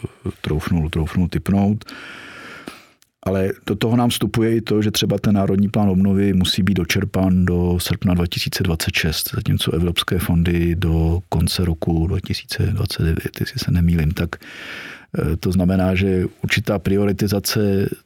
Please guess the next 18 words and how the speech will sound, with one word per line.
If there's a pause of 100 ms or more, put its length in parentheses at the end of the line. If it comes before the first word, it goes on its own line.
(100)
toho,
jaké
prostředky
dříve (300)
musí
na
správný
účel
Česká
republika
použít,
tady
určitě
bude. (1120)
Ale (200)
rozhodně
chcem
spustit,